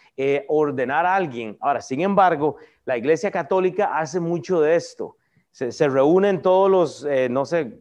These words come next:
el, el nombre, los... Eh, ¿ah? Sí, exacto, sí, tal vez tú lo sabes, yo no. Bueno, bueno,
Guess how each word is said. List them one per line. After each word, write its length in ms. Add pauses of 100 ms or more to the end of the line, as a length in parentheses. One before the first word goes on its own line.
(140)
el, 300
el 100
nombre, 300
los... 280
Eh, 300 (800)
¿ah? 300 (880)
Sí, 300 (360)
exacto, 380
sí, 160
tal 200
vez 180
tú 80
lo 100
sabes, 180
yo 100
no. 280 (600)
Bueno, 320 (600)
bueno, 320